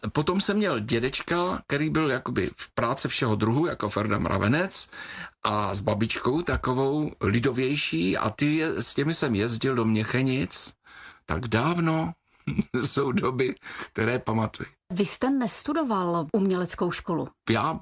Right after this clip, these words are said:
Speaker 1: jsem začal v nějakém pominutí smyslu, nebo tom, že jsem si postavil nějakou krystalku nebo rádio, tak jsem začal studovat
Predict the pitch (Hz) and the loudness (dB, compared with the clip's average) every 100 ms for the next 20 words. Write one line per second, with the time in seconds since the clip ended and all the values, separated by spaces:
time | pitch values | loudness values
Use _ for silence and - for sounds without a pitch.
0 | - - 165 127 135 - 165 160 135 139 | -6 -2 0 2 2 0 0 0 0 0
1 | 139 156 127 127 143 160 156 156 - 110 | 0 0 2 2 2 0 0 -2 2 2
2 | 104 - 123 151 110 107 - _ - 110 | 2 2 2 2 2 0 -2 _ 0 2
3 | 110 113 123 131 - 104 - 120 127 123 | 2 2 0 0 0 -2 0 0 2 2
4 | 120 120 - 117 - - 101 - 104 104 | 0 -2 -4 -2 -2 -2 -2 0 -2 2
5 | 113 107 110 95 95 107 117 120 - - | 2 2 2 0 0 2 2 0 -8 -16
6 | - - - - - - 117 107 - 131 | -16 -16 -18 -14 -12 -4 -4 -2 0 2
7 | 135 151 135 - 120 127 | 2 0 -2 0 2 0